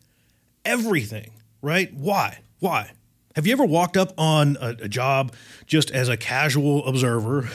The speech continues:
<laughs> right? Um, and just looked at these forms and you go, "Well, okay, you guys, or y-, you all, you, you people, you all are hanging out here,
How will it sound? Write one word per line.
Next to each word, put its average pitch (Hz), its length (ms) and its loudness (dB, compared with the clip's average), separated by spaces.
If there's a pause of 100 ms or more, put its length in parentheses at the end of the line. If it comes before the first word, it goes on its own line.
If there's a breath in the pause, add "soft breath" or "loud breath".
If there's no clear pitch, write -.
(160)
<laughs> - 200 -14
right? - 320 -4 (460 loud breath)
Um, 151 220 -2
and 160 240 0
just 165 180 2
looked 170 340 4
at 202 120 0
these 165 180 4
forms 147 400 2
and 131 100 2
you 131 80 2
go, 131 120 2
"Well, 131 200 0 (880 loud breath)
okay, 185 120 4
you 175 180 6
guys, 220 560 4 (220)
or 143 80 -6
y-, 139 60 -6
you 156 380 6
all, 120 340 0
you, 143 160 2
you 147 180 0
people, 156 460 0 (140)
you 139 220 2
all 170 120 2
are 160 60 2
hanging 160 320 0
out 123 180 -2
here, 113 260 -6